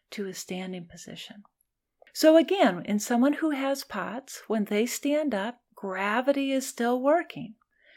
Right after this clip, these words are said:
So it's pulling that blood down towards their legs, down towards the feet. Now, lots of folks with pots also have low blood volume. So they've got a double whammy problem.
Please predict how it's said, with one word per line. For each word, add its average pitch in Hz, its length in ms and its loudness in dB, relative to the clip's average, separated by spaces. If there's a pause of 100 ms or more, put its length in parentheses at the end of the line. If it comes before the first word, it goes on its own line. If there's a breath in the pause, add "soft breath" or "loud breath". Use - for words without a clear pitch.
(200 soft breath)
So 196 220 -2
it's 190 240 -4
pulling 302 560 4
that 269 280 4
blood 202 300 -2
down 269 520 4
towards 262 400 0
their 214 280 -4
legs, 214 500 0
down 208 380 -2
towards - 380 -8
the 190 100 -10
feet. - 440 -16 (520 soft breath)
Now, 208 220 4
lots 226 560 2
of 294 140 2
folks 254 540 0
with 190 220 -8
pots 190 500 -6 (100)
also 254 360 2
have 214 260 -4
low 208 220 -4
blood 185 320 -8
volume. 165 500 -10 (800 soft breath)
So - 140 0
they've 330 240 6
got 277 140 8
a 214 80 6
double 208 360 4
whammy 208 440 -4
problem. 233 640 -4